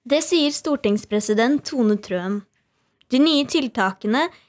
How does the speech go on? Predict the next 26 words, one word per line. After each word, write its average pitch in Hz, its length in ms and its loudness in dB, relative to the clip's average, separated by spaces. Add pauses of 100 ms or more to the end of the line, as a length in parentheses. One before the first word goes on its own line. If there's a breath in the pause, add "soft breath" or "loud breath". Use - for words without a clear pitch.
(160 soft breath)
innebærer 208 560 4
at 185 320 -4
nulltoleranse 269 1000 2
mot 202 280 -2
mobbing 220 640 2
og 196 140 0
trakassering 202 720 -2 (340 soft breath)
kommer 294 380 2
inn 262 260 0
i 214 80 -2
den 247 240 0
etiske 214 640 -2
veilederen 202 800 2 (160)
til 190 220 0
representantene. 202 840 0 (600 soft breath)
Nye 302 380 4
undersøkelser 233 840 2
annet 214 340 2
hvert 214 260 -4
år 311 240 4 (440 soft breath)
og 359 180 2
utredelse 226 800 0 (100)
av 202 160 -2
en 226 120 4
ekstern 214 640 0 (120)
varslingskanal. 214 1200 0